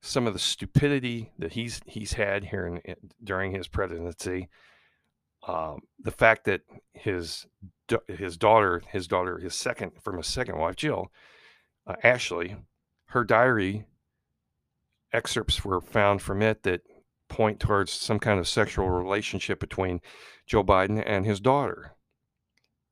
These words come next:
Now, this guy is a scumbag. He's the lowest of the low. He's a corrupt politician at the core. And yet,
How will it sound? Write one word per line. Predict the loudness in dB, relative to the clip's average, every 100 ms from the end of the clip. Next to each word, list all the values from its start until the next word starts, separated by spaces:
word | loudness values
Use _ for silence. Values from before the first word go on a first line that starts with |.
| -6
Now, | -4 -4 -8 _ _ _ _ _ _ _ _ _ _
this | 0 2
guy | 2 2 0
is | -2
a | -6
scumbag. | -8 -2 2 2 0 -4 -10 -20 _ _ _ _
He's | -6 -4
the | 0
lowest | 2 6 6 4 0
of | -2
the |
low. | 0 0 -2 -6 -14 _ _ _ _ _ _ _ _ _ _ _ _ _
He's | -12 -10
a |
corrupt | -6 -2 4 4 4 0
politician | 0 -2 -2 -4 -4 -6 -6 -10 _
at | -8
the | -8
core. | -6 -2 -2 -2 -6 -14 _ _ _ _ _ _ _ _ _ _ -2
And | 0
yet, | 4 4 4